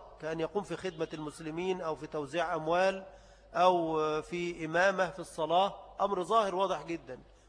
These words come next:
وربنا يوفقه، فيأتيه الرياء وهو في العبادة.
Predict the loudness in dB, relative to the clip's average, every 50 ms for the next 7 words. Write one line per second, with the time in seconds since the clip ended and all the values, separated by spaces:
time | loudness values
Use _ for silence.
0 | _ -6 -2 0 0 2 2 2 2 4 4 2 2 0 -2 -6 -6 -6 -8 -14
1 | -16 -18 -20 -20 -20 -20 -20 -20 -20 -20 -20 -20 -20 _ -20 _ -2 0 2 4
2 | 4 2 2 -2 -6 -8 -6 -4 -4 -4 -4 -2 -2 0 2 2 2 2 0 0
3 | 0 0 0 -2 -4 -6 -6 -6 -6 -6 -8 -10 -12 -16 -20